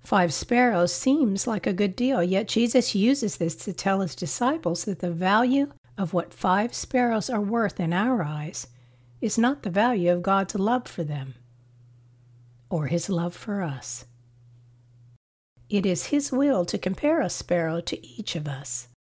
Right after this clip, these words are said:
that if God will take care of all those little birds, so common to Hebraic life,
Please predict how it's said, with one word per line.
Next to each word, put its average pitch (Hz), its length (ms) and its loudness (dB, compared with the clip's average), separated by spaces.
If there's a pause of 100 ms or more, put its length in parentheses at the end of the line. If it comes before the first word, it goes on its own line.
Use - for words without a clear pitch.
(140)
that 175 120 2
if 170 160 0
God 170 380 2
will 220 100 0
take 180 240 -2
care 175 240 0
of 170 140 0
all 160 160 0
those 175 240 0
little 180 160 -2
birds, 180 560 -2 (180)
so 277 240 2
common 165 480 -2
to 180 100 -2
Hebraic 160 600 -2
life, 175 400 -2